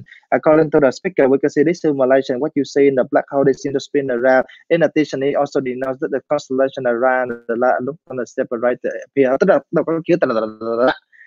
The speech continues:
Đọc mà không có cái, gọi là, cái, cái, cái, cái độ, gọi là, tập trung trong cái keyword đó các bạn ạ.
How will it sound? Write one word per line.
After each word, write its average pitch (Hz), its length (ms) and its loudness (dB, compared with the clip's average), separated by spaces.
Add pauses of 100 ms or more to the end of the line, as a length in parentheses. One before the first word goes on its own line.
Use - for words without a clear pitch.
(160)
Đọc 156 200 -2
mà 156 100 0
không 202 200 2
có 247 240 6
cái, 254 300 0
gọi 131 180 -4
là, 127 160 -4
cái, 196 200 -2
cái, 226 140 -12
cái, 226 100 -10
cái 220 80 -4
độ, 113 260 -4
gọi 107 100 -8
là, 127 80 -6
tập - 140 -6 (200)
trung 269 140 4 (180)
trong 214 120 2
cái 220 60 -2
keyword 180 320 4
đó 139 80 -4
các 156 60 2
bạn 110 140 -2
ạ. 107 80 -10